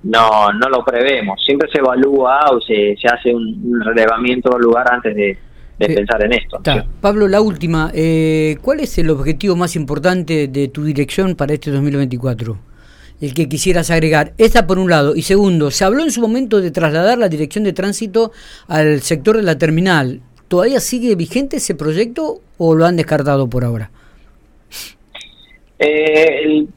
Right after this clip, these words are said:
Speaker 1: con respecto a la prim-, a la primera pregunta del área de prevención, eh, en lo particular y en lo personal,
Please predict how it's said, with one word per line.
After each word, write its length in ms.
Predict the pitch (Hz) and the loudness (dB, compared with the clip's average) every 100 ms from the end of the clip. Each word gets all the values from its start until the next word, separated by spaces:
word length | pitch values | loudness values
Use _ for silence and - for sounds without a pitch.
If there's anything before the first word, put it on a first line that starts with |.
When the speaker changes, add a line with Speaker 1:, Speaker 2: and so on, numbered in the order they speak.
| - | -10
Speaker 1:
con 140 | - 160 | -4 -2
respecto 340 | 170 254 254 | -2 -2 0
a 20 | |
la 140 | 170 160 | 0 0
prim-, 380 | 156 165 160 151 | 2 2 0 0
a 60 | |
la 80 | 147 | 2
primera 260 | 135 165 196 | 2 2 2
pregunta 500 | 165 180 196 175 139 | 2 2 2 2 2
del 380 | 131 123 120 127 | 2 4 4 4
área 220 | 147 143 | 2 0
de 80 | 131 | 0
prevención, 680 | 127 127 123 160 175 165 139 - | -2 -2 0 0 0 0 -4 0
eh, 680 | 123 117 117 113 110 107 110 - - - | 2 4 4 2 2 0 -6 -10 -16 -8
en 60 | 123 | -4
lo 120 | 120 | 0
particular 400 | 127 127 131 160 | 0 2 2 2
y 40 | |
en 60 | 156 | 0
lo 80 | 131 | 0
personal, 520 | 113 131 135 147 | -2 0 2 2